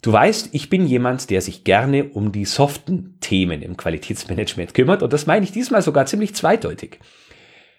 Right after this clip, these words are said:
Zum einen sind da die Themen, die mit Soft Skills zu tun haben und die damit zu tun haben, wie wir mit anderen Menschen umgehen, zum Beispiel wie wir Mitarbeiter begeistern oder wie wir überhaupt Akzeptanz für unsere Themen bei anderen Menschen erzeugen können,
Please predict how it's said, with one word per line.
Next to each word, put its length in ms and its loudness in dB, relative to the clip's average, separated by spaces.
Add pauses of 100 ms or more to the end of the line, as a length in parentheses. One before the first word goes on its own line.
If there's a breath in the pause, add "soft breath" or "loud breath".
(680 soft breath)
Zum 180 2
einen 560 2
sind 420 -2
da 220 4
die 260 -8
Themen, 500 0
die 160 -8
mit 220 0
Soft 500 0
Skills 600 2
zu 100 -2
tun 300 -4
haben 200 0
und 120 -16
die 100 -2
damit 220 2
zu 80 -2
tun 220 -4
haben, 260 0
wie 120 -2
wir 80 2
mit 140 0
anderen 300 2
Menschen 300 -2
umgehen, 600 0
zum 160 -4
Beispiel 340 -2
wie 140 -4
wir 80 -2
Mitarbeiter 480 0
begeistern 640 -10 (260 loud breath)
oder 180 4
wie 140 4
wir 100 2
überhaupt 380 2
Akzeptanz 640 -2
für 100 0
unsere 380 -2
Themen 380 -2
bei 160 0
anderen 300 -2
Menschen 300 -4
erzeugen 460 0
können, 400 -4